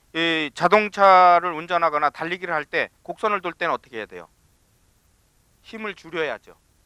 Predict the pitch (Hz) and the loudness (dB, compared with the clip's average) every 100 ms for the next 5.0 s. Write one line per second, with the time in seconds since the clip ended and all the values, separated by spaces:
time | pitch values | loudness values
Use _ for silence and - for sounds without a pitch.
0 | _ _ 233 226 202 202 180 185 170 180 | _ _ -10 -10 -6 -8 0 2 2 0
1 | 170 - 214 196 175 165 143 - 147 156 | -10 -2 0 2 0 4 4 4 0 0
2 | 151 139 135 143 151 156 160 - 180 139 | -2 -4 -4 -6 -8 -10 -14 -8 -4 -4
3 | 113 95 85 _ _ _ _ 220 214 175 | -6 -12 -16 _ _ _ _ -10 -8 -8
4 | 143 202 202 - 180 156 135 - 233 | -12 -6 -6 -4 -8 -6 -6 -6 -8